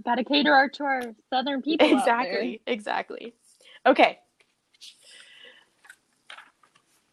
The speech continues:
Speaker 1: Is
Speaker 2: It's
Speaker 1: it
Speaker 2: your
Speaker 1: my turn?
Speaker 2: turn.
Speaker 1: Okay. What? Going with the, the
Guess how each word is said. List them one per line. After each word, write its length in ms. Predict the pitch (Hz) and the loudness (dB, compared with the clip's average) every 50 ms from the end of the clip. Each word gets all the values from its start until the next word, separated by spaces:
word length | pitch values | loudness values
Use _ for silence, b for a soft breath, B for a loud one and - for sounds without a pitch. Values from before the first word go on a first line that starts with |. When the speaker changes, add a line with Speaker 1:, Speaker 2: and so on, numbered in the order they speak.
| _ _ _ _ - | _ _ _ _ 2
Speaker 1:
Is 120 | 233 254 | 4 4
Speaker 2:
It's 60 | 233 | 4
Speaker 1:
it 40 | 220 | 6
Speaker 2:
your 140 | 226 226 226 | 6 8 8
Speaker 1:
my 40 | 226 | 8
turn? 520 | 226 - 277 220 190 180 170 170 196 220 - _ _ _ _ _ _ _ _ _ _ _ - _ _ _ _ | 6 4 0 -2 -2 -2 -4 -8 -12 -16 -20 _ _ _ _ _ _ _ _ _ _ _ -20 _ _ _ _
Speaker 2:
turn. 40 | - | -6
Speaker 1:
Okay. 340 | 240 - 240 196 202 269 269 - _ _ _ _ _ _ _ _ _ _ _ _ | -4 -2 0 0 -2 -2 -4 -10 _ _ _ _ _ _ _ _ _ _ _ _
What? 360 | 220 220 240 247 302 415 - - _ _ _ _ _ _ _ _ _ _ 233 | -4 0 2 2 2 0 -2 -8 _ _ _ _ _ _ _ _ _ _ 2
Going 280 | 247 233 370 370 392 381 | 4 6 6 4 4 2
with 140 | 349 277 220 | 0 0 0
the, 140 | 233 226 220 - - _ _ _ - 214 - - | 0 -2 -4 -4 -10 _ _ _ -18 -14 -2 0
the 160 | 214 208 220 | 2 2 2